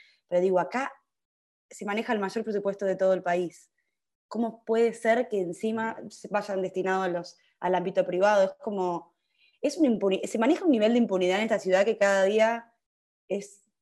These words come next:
más terrible, y bueno, en Martes de Flojera siempre <laughs> volvemos a este tema, es como,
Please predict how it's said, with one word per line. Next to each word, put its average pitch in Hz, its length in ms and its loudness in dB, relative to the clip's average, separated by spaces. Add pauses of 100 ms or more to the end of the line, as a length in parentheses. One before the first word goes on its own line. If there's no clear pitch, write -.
(120)
más 196 280 -8
terrible, 240 520 4
y 233 60 10
bueno, 185 400 4
en 185 100 -6
Martes 208 260 -2
de 214 60 -6
Flojera 226 400 2
siempre 208 840 0
<laughs> - 440 -2
volvemos 190 500 0
a 190 40 -2
este 190 160 -4
tema, 185 280 0
es 165 60 -12
como, 165 540 -8